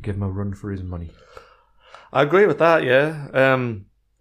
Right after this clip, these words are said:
Speaker 2: Hellboy's a weird film. I, I
Speaker 1: Mm.
Speaker 2: feel like I should enjoy it more than it actually. I love Ron Perlman, by the way,
Speaker 1: Yeah.
Speaker 2: but I just don't really like the Hellboy movies. Like,
Speaker 1: No.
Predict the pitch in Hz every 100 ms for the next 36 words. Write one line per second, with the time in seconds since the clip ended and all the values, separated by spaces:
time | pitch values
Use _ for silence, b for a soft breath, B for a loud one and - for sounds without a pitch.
0 | 123 156 220 254 262 262 226 147 180 208
1 | 202 196 190 120 95 - 160 190 151 104
2 | 190 208 202 175 190 185 175 139 127 180
3 | 185 170 165 156 143 143 147 135 - -
4 | - 127 135 147 143 123 107 104 101 101
5 | 98 95 90 87 107 107 113 98 127 131
6 | - 135 - 143 202 247 220 104 123 151
7 | 127 139 175 202 196 196 113 90 101 107
8 | 110 113 107